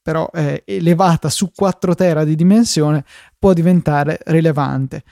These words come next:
E è proprio la crescita delle dimensioni dei dischi che andiamo a utilizzare nel raid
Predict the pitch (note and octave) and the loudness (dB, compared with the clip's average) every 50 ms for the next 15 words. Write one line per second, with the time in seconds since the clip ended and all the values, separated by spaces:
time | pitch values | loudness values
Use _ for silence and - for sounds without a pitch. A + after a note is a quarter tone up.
0 | _ _ _ _ _ _ _ - A#3 A#3 B3 - G#3+ - - C#4 C4+ D#4+ C#4+ A3+ | _ _ _ _ _ _ _ -2 0 0 0 -2 -4 -2 -2 -2 0 0 0 -2
1 | - - _ _ _ _ _ _ - F3+ E3+ E3 - - A3 B3+ C4 - - - | -2 -4 _ _ _ _ _ _ -2 0 0 0 0 0 2 2 2 0 -2 -6
2 | D3+ - - D3 C3 - _ - D#3+ D#3 E3 D3+ E3 E3 E3+ F3 D#3+ - - G3 | -8 -8 -8 -10 -10 -12 _ -4 -2 0 0 2 2 2 2 2 0 2 2 4
3 | G#3 G3+ F3 D#3 D#3 D3+ D#3 E3+ D#3+ - - - D#3 - D#3+ D#3 D#3 E3 E3+ D#3+ | 4 4 2 2 0 0 0 -2 -2 -2 -4 -8 -6 -2 -2 0 2 2 2 0
4 | D#3 D3 - D#3 D#3 D#3 D3+ E3+ E3+ D#3+ D3+ D3+ D#3+ F3 F#3 F3+ F3 D3 C#3+ D3 | 0 -2 -2 -2 -4 -2 0 0 0 2 2 2 2 2 2 2 2 0 2 0
5 | D#3 D3+ D#3 | 0 0 -2